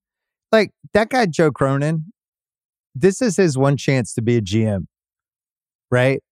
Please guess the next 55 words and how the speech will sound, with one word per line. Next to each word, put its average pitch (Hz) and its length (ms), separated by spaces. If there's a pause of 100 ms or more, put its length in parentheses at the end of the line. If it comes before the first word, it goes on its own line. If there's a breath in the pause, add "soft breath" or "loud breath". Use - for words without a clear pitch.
You, 170 240
we 160 220
watch 170 340
T 165 180
V 143 380
or 123 100
we 123 140
listen 135 320
to 131 80
radio 117 460
and 104 100
there's 110 320 (160)
former 185 420
G 156 220
Ms 151 340
and 120 160
former 160 280
executives. 131 580
They're 160 140
on 190 140
all 175 140
the 143 100
time. 113 400 (1080)
I 151 100
don't 226 100
wanna 214 180
be 175 120
one 147 180
of 131 60
those 131 240
guys 85 340
if 107 120
I 120 80
have 117 140
that 110 160
Portland 113 340
job 92 240
and 104 100
I 110 40
have 101 100
Scoot 131 280
Henderson. 113 540 (760)
'Cause, 117 200
uh, 123 140
I'm 135 160
like, 120 160
if 107 120
I, 165 340
if 117 140
I 170 100
can 220 160
fucking 123 300
figure 120 240
this 131 220
out, 85 300